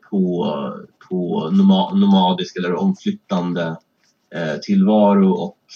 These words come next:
rennäring till exempel. Hur mycket finns det egentligen gemensamt med, med protosamer den här tiden? Eh, alltså vet man, om, om vi tar till exempel järnbearbetning, så, alltså det, det,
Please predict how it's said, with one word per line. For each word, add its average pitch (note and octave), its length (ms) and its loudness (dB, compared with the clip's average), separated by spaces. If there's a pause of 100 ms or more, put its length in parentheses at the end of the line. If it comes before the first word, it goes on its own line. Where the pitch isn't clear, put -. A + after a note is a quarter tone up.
(280)
rennäring A2 760 2
till - 100 -16
exempel. - 760 -12
Hur A#2 160 -6
mycket A2+ 580 -2 (260)
finns A2 280 -4
det G#2+ 80 0
egentligen F#2+ 720 0
gemensamt G#2 1000 -2
med, E3+ 320 -4
med F3+ 140 -8
protosamer - 720 -4
den - 140 -10
här - 100 -6
tiden? - 400 -14 (360)
Eh, F#2 260 0
alltså F#2 460 -2
vet G2+ 260 0
man, F2 340 -4 (200)
om, G#2+ 160 2
om G#2+ 100 2
vi G2+ 80 4
tar G#2 100 0
till F#2+ 100 -2
exempel G2+ 260 2
järnbearbetning, G2+ 920 2
så, - 280 -14 (140)
alltså G2 200 -6
det, G2+ 180 -2
det, G2+ 360 0